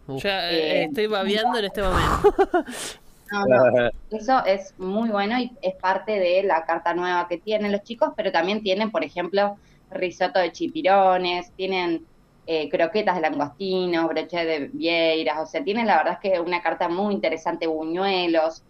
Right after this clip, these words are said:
Speaker 3: más allá, como les digo, de ir a comer paella, tienen una carta interesante de platitos que uno puede ir a, a pedir y compartir,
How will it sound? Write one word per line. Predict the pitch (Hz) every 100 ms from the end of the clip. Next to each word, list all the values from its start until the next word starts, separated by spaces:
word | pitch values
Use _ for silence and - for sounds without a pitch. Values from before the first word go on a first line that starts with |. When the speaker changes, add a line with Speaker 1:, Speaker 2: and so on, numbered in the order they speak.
| - -
Speaker 3:
más | 190 220 214
allá, | 190 185
como | 190
les | 160 151
digo, | 165 190 190
de |
ir | 160
a | 165
comer | 160 160 165
paella, | 160 156 175 - 240 269 - _ _
tienen | 175 175 180
una | 175 170
carta | - -
interesante | 196 160 151 170 175
de | 180
platitos | 185 151 - 185 - 247
que | -
uno | 165 151
puede | 165 160
ir | 156 151
a, | 147 139 147
a | 143
pedir | 147 165 185
y | 160
compartir, | 147 147 156 160 185 240